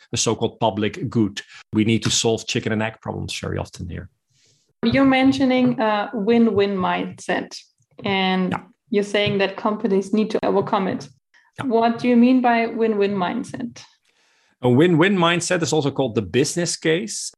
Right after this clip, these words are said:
Speaker 1: It basically means that if I'm going to invest in sustainability or net zero, then I ha-, need to have a good economic payoff. So it basically uses the, the instruments of finance, things like a net present value of a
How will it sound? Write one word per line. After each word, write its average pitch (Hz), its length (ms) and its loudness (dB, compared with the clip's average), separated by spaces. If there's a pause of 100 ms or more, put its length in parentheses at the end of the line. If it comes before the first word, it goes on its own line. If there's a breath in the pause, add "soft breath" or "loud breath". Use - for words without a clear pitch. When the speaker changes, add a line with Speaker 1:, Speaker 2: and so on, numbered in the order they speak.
(100)
Speaker 1:
It 110 160 -6
basically 147 380 0
means 143 260 -2
that 117 120 -2
if 117 140 -6
I'm 139 160 -4
going 135 220 0
to 131 120 -2
invest 117 360 -2
in 110 60 -6
sustainability 131 840 0
or 117 140 -2
net 104 240 -4
zero, 131 420 0
then 113 220 -4
I 107 180 -4
ha-, 107 280 -6
need 123 220 0
to 117 60 -2
have 104 160 -2
a 101 40 -6
good 120 280 0
economic 107 480 -4
payoff. 98 380 -4 (480 loud breath)
So 113 220 2
it 110 100 2
basically 127 380 0
uses 131 560 2
the, 107 380 0
the 104 220 -8
instruments 131 540 -2
of 101 80 -6
finance, 143 920 -2 (240 loud breath)
things 113 280 -4
like 107 220 -2
a 95 140 -4
net - 240 -6
present 113 300 -2
value 123 460 0
of 123 100 -4
a 123 100 -6